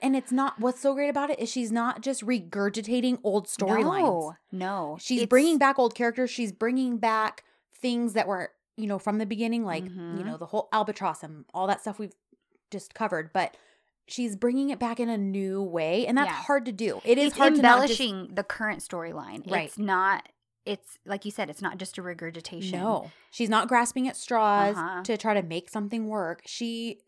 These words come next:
Speaker 1: she clearly had a plan.
Speaker 2: Yeah.
Speaker 1: And, you know, when she left the show,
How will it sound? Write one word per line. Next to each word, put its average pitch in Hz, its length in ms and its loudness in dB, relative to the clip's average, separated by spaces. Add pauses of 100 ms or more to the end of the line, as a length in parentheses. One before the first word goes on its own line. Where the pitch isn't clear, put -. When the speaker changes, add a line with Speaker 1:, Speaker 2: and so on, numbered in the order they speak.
(120)
Speaker 1:
she 294 200 -2
clearly 254 440 2
had 240 160 2
a 175 40 -2
plan. 196 560 -4 (220)
Speaker 2:
Yeah. 175 280 -8 (200)
Speaker 1:
And, 180 400 -6 (180)
you 202 140 -4
know, 180 100 -2
when 175 160 -4
she 202 140 -6
left 185 240 -2
the 185 80 -6
show, 240 480 2